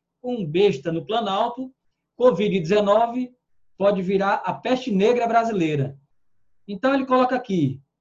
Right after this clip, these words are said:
o, se o coronavírus infectar milhares de brasileiros nas próximas semanas,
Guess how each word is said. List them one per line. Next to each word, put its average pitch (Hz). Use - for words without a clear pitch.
o, 175
se -
o 285
coronavírus 240
infectar 208
milhares 202
de 220
brasileiros 175
nas 151
próximas 156
semanas, 147